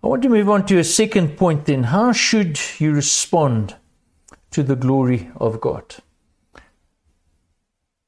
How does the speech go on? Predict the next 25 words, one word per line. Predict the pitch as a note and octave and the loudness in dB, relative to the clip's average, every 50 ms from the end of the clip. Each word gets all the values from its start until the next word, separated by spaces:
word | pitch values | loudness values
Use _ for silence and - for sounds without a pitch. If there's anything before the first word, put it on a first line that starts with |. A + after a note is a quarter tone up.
| _ _ _ _ _ _ - A3+ | _ _ _ _ _ _ -12 -10
I | - | -6
want | B3 B3+ B3 G#3 - | -4 -2 -2 -2 0
to | A3 G#3 F3+ E3 D#3+ | 0 2 2 0 0
just | D#3+ - F#3+ F3+ - - | -2 -2 -4 -4 -2 0
mention | E3+ E3+ F3 E3 - E3+ D#3 D3 | 0 0 0 0 0 -2 -2 -2
two | D3+ F#3 F3 E3 | 0 0 0 0
things | D3+ - E3+ D#3 D3 C#3 C3 B2 - - | 0 0 0 2 2 2 0 0 -2 -2
in | G3 D3 B2 A#2+ | -2 -2 -2 0
closing, | - C#3+ C3 B2+ B2 A2 A#2+ B2 G#2+ G2+ - _ _ _ _ _ _ _ _ | 0 2 2 2 2 0 -2 -4 -6 -10 -14 _ _ _ _ _ _ _ _
two | - A#3 A3+ | -2 -2 -2
challenges | A3+ - - F3+ D#3+ D#3+ D#3+ D3+ C#3 A#2 A#2 A2 A2 - - | -2 -2 0 0 2 2 2 2 0 0 0 -2 -4 -4 -4
that, | - D3+ C3+ - - _ - - | -2 -2 -2 -4 -6 _ -8 -4
uh, | C#3+ C#3 C3 B2 A#2+ G#2+ - _ _ _ _ _ _ _ | -2 0 0 0 -2 -6 -10 _ _ _ _ _ _ _
that, | - E3 D3+ - _ _ | -8 -8 -8 -10 _ _
that, | - F3 F3+ - _ _ - | -6 -6 -6 -8 _ _ -8
that | - A#3+ - - | -8 -8 -6 -4
we | - A3 | -2 0
need | G#3+ G3+ G3 F#3 F#3+ | 2 2 0 0 0
to | F#3 D#3 | -2 -4
face | - - - F3 - D3 - - - | -2 -2 -2 -2 -2 -2 -2 -2 -2
up | C#3+ C#3+ - - | -4 -4 -6 -6
to. | - - B2 A2 - _ _ _ _ _ _ _ _ _ _ - - - _ _ _ - | -6 -4 -4 -4 -6 _ _ _ _ _ _ _ _ _ _ -20 -20 -20 _ _ _ -4
The | F#3 G3 | -2 0
one | A3 B3 C#4 C4+ | 0 2 2 2
is | A#3 G3+ F#3+ E3 - - - - - | 2 2 2 2 0 -2 -4 -6 -10